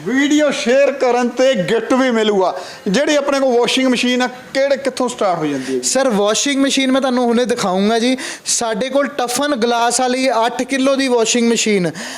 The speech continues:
Speaker 2: ਅੱਠ ਹਜ਼ਾਰ ਨੌ ਸੌ ਨੱਬੇ ਰੁਪਈਏ ਦੀ।
Speaker 1: ਅੱਠ ਹਜ਼ਾਰ ਨੌ ਸੌ ਨੱਬੇ ਰੁਪਈਏ ਦੀ।
Speaker 2: ਨਾਲ ਅਸੀਂ ਇਹ ਕੈਟਲ ਵੀ ਉਹਦੇ ਨਾਲ, ਸਤਾਰਾਂ ਸੌ ਰੁਪਏ ਦੀ ਕੈਟਲ,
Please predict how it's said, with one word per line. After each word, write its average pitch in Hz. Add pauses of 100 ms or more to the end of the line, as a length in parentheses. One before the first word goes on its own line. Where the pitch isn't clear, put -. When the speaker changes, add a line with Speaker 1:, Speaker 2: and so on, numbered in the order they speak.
(340)
Speaker 2:
ਅੱਠ 262
ਹਜ਼ਾਰ 233
ਨੌ 220
ਸੌ 269
ਨੱਬੇ 254
ਰੁਪਈਏ 226
ਦੀ। 156 (440)
Speaker 1:
ਅੱਠ 247 (160)
ਹਜ਼ਾਰ 220
ਨੌ 220
ਸੌ 233
ਨੱਬੇ 214
ਰੁਪਈਏ 190
ਦੀ। 131
Speaker 2:
ਨਾਲ 233
ਅਸੀਂ 269
ਇਹ 294
ਕੈਟਲ 269
ਵੀ 277
ਉਹਦੇ 262
ਨਾਲ, 254
ਸਤਾਰਾਂ 240
ਸੌ 240
ਰੁਪਏ 254
ਦੀ 247
ਕੈਟਲ, 262